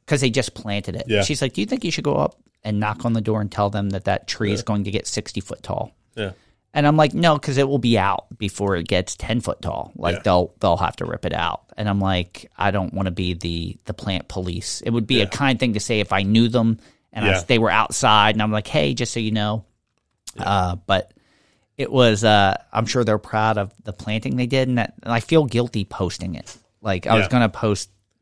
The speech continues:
Speaker 1: just, uh, uh, a video of, of the tree in front of the house and then
Speaker 2: Mm-hmm.
Speaker 1: post a picture of what, how big,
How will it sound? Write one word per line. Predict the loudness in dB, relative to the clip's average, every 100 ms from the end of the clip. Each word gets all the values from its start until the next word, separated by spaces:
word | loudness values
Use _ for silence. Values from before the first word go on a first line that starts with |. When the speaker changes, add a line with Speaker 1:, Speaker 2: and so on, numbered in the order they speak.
| _ -2
Speaker 1:
just, | 0 -2 -10 _ _ _ _ _ _ _ _ -6
uh, | -2 -2 -2 -8
uh, | -8 -8 -10 -10
a | -6
video | -4 -2 -2 -2
of, | -2 -4 -14 _ -10
of | -10 -8
the | -10
tree | -8 -6 -4 -4
in | -4
front | -6
of | -6
the | -4
house | -4 -2
and | -2
then | -4
Speaker 2:
Mm-hmm. | -6
Speaker 1:
post | -8 -10
a |
picture | -12 -12 -8
of | -8 -8
what, | -12 -4
how | -2 -2
big, | -4 -8 -12